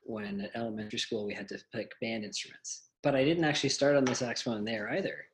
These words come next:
'cause, uh, a lot of the, the music programs around here at elementary school is when you're picking band instruments, you'll s-, you'll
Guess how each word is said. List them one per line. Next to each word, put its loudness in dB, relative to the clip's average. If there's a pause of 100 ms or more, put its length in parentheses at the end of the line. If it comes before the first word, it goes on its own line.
(160)
'cause, -4 (200)
uh, -6
a 0
lot 6
of 4
the, 4 (140)
the 0
music 0
programs -2
around -6 (280)
here 0
at -2
elementary -4
school -4
is -6
when -6
you're -8
picking -6 (540)
band 4
instruments, -4
you'll -6
s-, -4
you'll -6